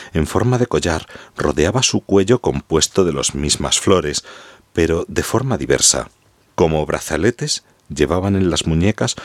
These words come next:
un acedillo de margaritas blancas. Todos estos adornos y flores tenían formas, colores de una belleza tal, imposibles de describir. Todas las piedras más preciosas del mundo, engarzadas con la más exquisita de las artes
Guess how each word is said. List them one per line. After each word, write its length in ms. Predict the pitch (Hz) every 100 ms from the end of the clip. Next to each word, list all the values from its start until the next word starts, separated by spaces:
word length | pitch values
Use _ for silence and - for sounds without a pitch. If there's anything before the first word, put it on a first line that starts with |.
| - -
un 140 | 117
acedillo 560 | 131 - 104 110 117 127
de 80 | 113
margaritas 680 | 80 65 65 87 85 58 -
blancas. 600 | 60 62 - - - - - _ _ _
Todos 400 | 80 82 90 -
estos 440 | - - - 64 -
adornos 520 | 71 92 92 76 -
y 20 |
flores 420 | - 110 85 82 - - -
tenían 320 | 104 107 131
formas, 500 | 127 - 117 98 107
colores 560 | - 69 71 92 104 -
de 100 | 78
una 160 | 104 127
belleza 400 | 123 120 - 80
tal, 320 | - 73 73 - - _ _ _ _ _ - - -
imposibles 760 | 110 90 - - 123 113 71 -
de 100 | 65
describir. 540 | 67 - 67 64 67 - _ _
Todas 320 | - 101 139 82
las 160 | 69
piedras 420 | - 82 73 71
más 160 | 92 101
preciosas 560 | - 92 - 101 95 78
del 140 | 69
mundo, 360 | 78 90 71 65 - -
engarzadas 640 | 92 85 80 - 120 143
con 300 | - 120 92
la 100 | 85
más 220 | 87 120
exquisita 560 | 139 - 110 - 113 90
de 40 |
las 200 | 78 69
artes 400 | 117 120 - 98